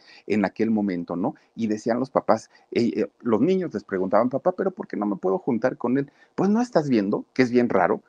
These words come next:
¿No estás viendo que parece niña? ¿No estás viendo que se la pasa chillando?".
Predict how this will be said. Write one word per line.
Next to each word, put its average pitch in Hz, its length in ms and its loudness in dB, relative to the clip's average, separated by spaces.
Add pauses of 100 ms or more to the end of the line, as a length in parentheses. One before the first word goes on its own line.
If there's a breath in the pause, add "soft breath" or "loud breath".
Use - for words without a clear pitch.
(120)
¿No 165 100 2
estás 185 280 2
viendo 127 240 2
que - 100 -8
parece 98 340 -2
niña? 92 340 -6 (200 soft breath)
¿No 185 80 0
estás 190 220 2
viendo 170 240 -2
que - 60 -20
se 107 80 4
la 95 100 0
pasa 117 260 -4
chillando?". 90 540 -2